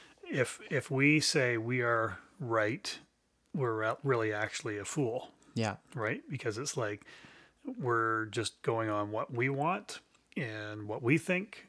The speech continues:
Speaker 1: and we're not actually learning or being teachable, uh, in relationships or with others. So, you know, hey, we can,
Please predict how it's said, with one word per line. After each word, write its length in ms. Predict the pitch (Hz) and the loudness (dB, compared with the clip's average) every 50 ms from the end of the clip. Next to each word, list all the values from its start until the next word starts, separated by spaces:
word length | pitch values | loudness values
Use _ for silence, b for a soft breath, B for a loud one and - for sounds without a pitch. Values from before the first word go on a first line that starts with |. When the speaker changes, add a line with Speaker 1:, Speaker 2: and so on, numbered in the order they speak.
| _ _ - | _ _ -10
Speaker 1:
and 540 | 151 120 113 110 107 107 110 107 107 107 107 | -8 -8 -6 -6 -6 -6 -6 -6 -8 -8 -6
we're 100 | 107 107 | -6 -6
not 320 | 107 110 110 113 135 - - - | -4 -4 -2 -2 -4 -4 -6 -6
actually 420 | 127 117 113 - - 127 113 107 | -4 -4 -4 -4 -4 -2 -4 -4
learning 440 | 104 107 110 110 110 110 113 110 107 | -2 -2 -2 -2 -4 -4 -6 -6 -6
or 260 | 104 104 101 101 98 - - 190 | -6 -6 -6 -8 -8 -10 -8 -6
being 180 | 127 117 104 104 | -4 -2 -2 -4
teachable, 600 | - - 139 123 - - 135 127 127 131 123 113 113 - - | -2 -2 -2 -2 -2 -6 -8 -8 -8 -8 -10 -10 -12 -10 -8
uh, 340 | 208 143 127 113 113 113 247 | -8 -8 -8 -8 -10 -12 -8
in 260 | 214 139 120 110 110 107 | -6 -6 -4 -4 -4 -4
relationships 720 | 107 104 107 107 107 - - 127 - - 135 - - - | -4 -4 -4 -2 -2 -2 0 0 -2 -2 -4 -6 -4 -4
or 40 | 131 | -4
with 180 | 113 110 110 131 | -4 -2 -2 -2
others. 420 | 117 110 120 143 160 - - - B B B B B B B B B - | -2 -2 -4 -6 -6 -6 -6 -8 B B B B B B B B B -8
So, 580 | - - - 135 110 107 104 104 104 104 104 B B B B B B B B _ | -6 -4 -2 -2 -2 -2 -4 -4 -4 -6 -8 B B B B B B B B _
you 120 | - 147 | 0 0
know, 200 | 120 113 110 107 - - | 2 2 0 -2 -2 -2
hey, 120 | 143 139 | 0 0
we 160 | 120 117 135 139 | 2 0 0 0
can, 340 | - 143 123 120 117 107 | 0 -2 -4 -4 -6 -8